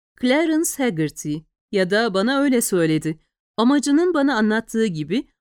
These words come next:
ailesine saldıran bir kadını korkutmak olmadığını fark ettiğimde yaşadığım şoku bir düşünün." Eve sakince, "Evet, düşünmeye çalışıyorum." dedi.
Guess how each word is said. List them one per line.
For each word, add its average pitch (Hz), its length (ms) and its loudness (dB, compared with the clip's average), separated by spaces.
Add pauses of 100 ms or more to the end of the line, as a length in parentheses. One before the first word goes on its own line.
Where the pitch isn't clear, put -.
(120)
ailesine 262 640 0
saldıran 269 560 0
bir 247 120 -2
kadını 240 420 0
korkutmak 262 580 -2
olmadığını 190 540 2
fark 180 300 -4
ettiğimde 196 540 -4 (220)
yaşadığım 208 460 0
şoku 311 440 -2
bir 285 200 0
düşünün." 180 540 -2 (920)
Eve 269 320 2
sakince, 240 840 0 (440)
"Evet, 339 560 0 (260)
düşünmeye 285 540 2
çalışıyorum." 262 760 0
dedi. 165 320 -4